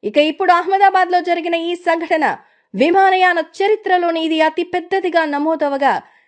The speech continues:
దేశం మొత్తం అక్కడ చనిపోయిన వారి విషయంతో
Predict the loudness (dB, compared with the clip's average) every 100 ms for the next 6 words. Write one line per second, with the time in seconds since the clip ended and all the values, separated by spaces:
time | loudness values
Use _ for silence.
0 | _ -4 2 2 0 -4 -2 -2 -2 0
1 | 0 0 -2 -4 -4 -4 -2 -2 0 0
2 | 0 0 -4 -6 -6 -6 -2